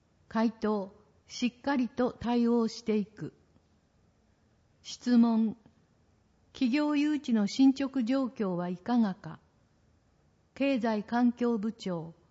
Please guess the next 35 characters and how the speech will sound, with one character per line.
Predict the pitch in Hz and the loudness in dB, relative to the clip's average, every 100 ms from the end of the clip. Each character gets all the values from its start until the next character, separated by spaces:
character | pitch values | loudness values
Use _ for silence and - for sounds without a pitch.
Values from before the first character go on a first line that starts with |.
| _ _ _ | _ _ _
物 | 180 214 294 | -6 -2 0
流 | 285 294 | 0 0
関 | 277 285 269 | -2 0 2
係 | 254 214 | 2 -2
で | 196 233 | -2 -2
七 | 190 196 214 233 | 0 2 2 2
社、 | - 143 - _ _ _ _ | -4 -12 -12 _ _ _ _
製 | - - 285 | -8 -2 0
造 | 254 269 269 | 0 0 0
業 | 202 185 175 151 - - | -2 -2 -4 -6 -12 -6
五 | 226 | -4
社 | 277 233 185 | -2 -2 -2
の | 180 190 - | -2 -4 -8
十 | 165 208 247 | -4 0 4
二 | 240 240 | 6 4
社。 | - 143 - _ _ _ _ _ _ _ _ _ _ _ _ _ - | 2 -10 -18 _ _ _ _ _ _ _ _ _ _ _ _ _ -18
質 | - - 247 | -16 0 4
問。 | 233 226 214 - - _ _ _ | 4 4 0 -4 -16 _ _ _
町 | - 285 285 | -6 -2 -2
債 | 269 277 269 | -2 0 0
が | 226 247 - - | 0 -2 -4 -2
四 | 233 269 285 | 4 6 4
億 | 277 269 | 2 0
円 | 269 262 | 2 4
も | 254 | 4
増 | 254 285 | 2 -2
え | 285 | -2
て | - | -2
い | 202 | -2
る | 180 175 | 0 -2
が、 | 180 170 - _ _ _ _ _ _ _ | -2 -4 -12 _ _ _ _ _ _ _
総 | - 262 | -6 2
務 | 269 269 | 6 6
部 | 240 247 | 6 0
長。 | - 180 147 | -4 -8 -8